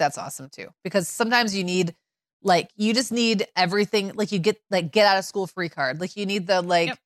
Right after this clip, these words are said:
Speaker 1: nothing is normal. I'm taking, picking up my whole family and moving across the state or across the country card. Like, we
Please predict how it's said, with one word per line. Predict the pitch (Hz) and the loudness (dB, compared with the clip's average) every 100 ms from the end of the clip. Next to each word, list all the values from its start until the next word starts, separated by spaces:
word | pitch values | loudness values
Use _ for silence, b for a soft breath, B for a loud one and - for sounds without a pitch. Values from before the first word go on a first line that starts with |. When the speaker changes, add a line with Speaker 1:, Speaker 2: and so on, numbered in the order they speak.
| _ _ - | _ _ 0
Speaker 1:
nothing | 220 226 220 | 2 2 -2
is | 214 175 | -2 0
normal. | 196 190 190 196 | 2 2 4 4
I'm | 165 185 | 4 0
taking, | 170 202 208 - | -4 -8 -10 -10
picking | - 233 | -6 -4
up | 214 | -2
my | 196 | 0
whole | 190 196 | 0 0
family | 185 170 170 | 0 -2 -2
and | 170 | 0
moving | 185 180 170 | 0 0 -4
across | - 170 160 - | 0 2 2 -2
the | 165 | -12
state | - 160 135 | -4 -4 -2
or | |
across | 160 175 165 | -2 0 -2
the | 180 | -4
country | 185 170 156 143 | -6 -6 -6 -10
card. | - 143 135 | -2 -2 0
Like, | 165 180 _ _ _ _ | 0 -2 _ _ _ _
we | 220 | 0